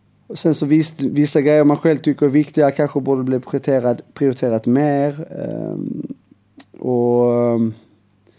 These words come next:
och så här, eh, när det gäller just den ideella delen, eh, och, ehm, ja, men, eh, i stort så, så kul faktiskt. Det var...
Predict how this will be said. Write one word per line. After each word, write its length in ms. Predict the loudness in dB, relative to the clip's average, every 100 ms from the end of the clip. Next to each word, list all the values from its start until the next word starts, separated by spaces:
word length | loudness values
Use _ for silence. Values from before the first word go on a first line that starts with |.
| _ _ _ _ _ _ _ _ _ _ _ _ _
och 120 | -2
så 100 | 2
här, 260 | 4 4 2 0
eh, 840 | 0 2 4 4 4 4 2 0 -4 -16 _
när 120 | 0
det 60 | 2
gäller 160 | 4
just 180 | 4 2
den 100 | 2
ideella 480 | 2 4 2 4 2
delen, 480 | 2 2 2 0 -4 -10 _ _ _
eh, 480 | -14 -12 -12 -14 -16 -18 -20 -20 -20 -14
och, 640 | -4 0 2 4 4 4
ehm, 320 | 4 2 -2 -8 _ _ _ _ _ _ _ _ -20 -16
ja, 80 | 0
men, 160 | 2 4
eh, 100 | 2
i 120 | 2
stort 320 | 2 0 0
så, 260 | 0 -2 -2
så 480 | 0 2 2 0 -2
kul 380 | 0 2 2 2
faktiskt. 500 | -2 -4 -4 -6 -4
Det 80 | -2
var... 540 | 2 2 4 2 0